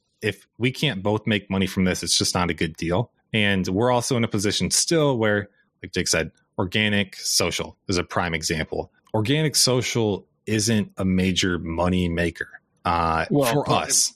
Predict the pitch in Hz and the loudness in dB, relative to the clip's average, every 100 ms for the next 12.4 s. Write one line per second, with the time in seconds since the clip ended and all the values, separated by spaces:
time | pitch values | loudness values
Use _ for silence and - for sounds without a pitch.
0 | _ 160 165 - 196 - 175 165 143 151 | _ 0 2 2 0 2 0 0 2 2
1 | 147 135 - 127 120 117 - 101 - 113 | 4 2 2 4 6 4 2 0 0 0
2 | 104 - 120 95 107 - 92 - - - | 0 0 0 -2 -4 -6 -6 -8 -16 -2
3 | 143 117 98 110 107 131 110 92 92 82 | 2 4 4 0 2 2 2 2 0 0
4 | 92 87 85 87 87 82 _ _ - 98 | -2 -4 -4 -4 -4 -6 _ _ -2 -2
5 | 90 _ _ - 110 110 104 - 110 98 | -2 _ _ 0 2 2 0 2 2 2
6 | 107 92 90 - - 117 104 95 92 90 | 2 2 0 -4 0 2 4 4 2 0
7 | 87 87 87 87 85 - 95 90 - 98 | 0 -2 -2 -2 -2 -2 -4 -6 -2 0
8 | 92 90 92 95 98 92 - 107 104 - | 0 0 0 0 0 -4 -6 -8 -8 -8
9 | - - 87 - - 82 92 - 92 92 | -8 -4 -4 -4 -6 -6 -2 -2 -2 -2
10 | - _ _ _ 123 92 139 - _ - | -8 _ _ _ -2 0 -2 -6 _ -2
11 | 147 127 - _ _ _ _ - 120 - | 0 0 -4 _ _ _ _ -6 -4 0
12 | 135 113 - | -2 -2 -8